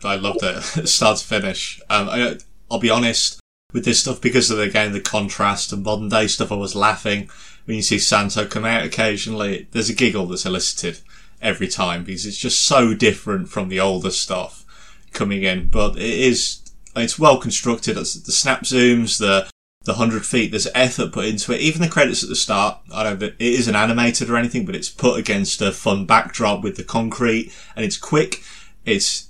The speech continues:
decisive to show you kind of the, the interim, then it immediately just pans over, which is always a fun kind of way of opening as fast as you can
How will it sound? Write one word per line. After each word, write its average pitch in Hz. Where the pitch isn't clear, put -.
decisive 123
to 107
show 107
you 101
kind 104
of 92
the, 98
the 110
interim, 110
then 107
it 110
immediately 120
just 104
pans 104
over, 95
which -
is -
always 107
a 95
fun 101
kind 101
of 95
way 95
of 87
opening 95
as -
fast -
as 98
you 92
can 87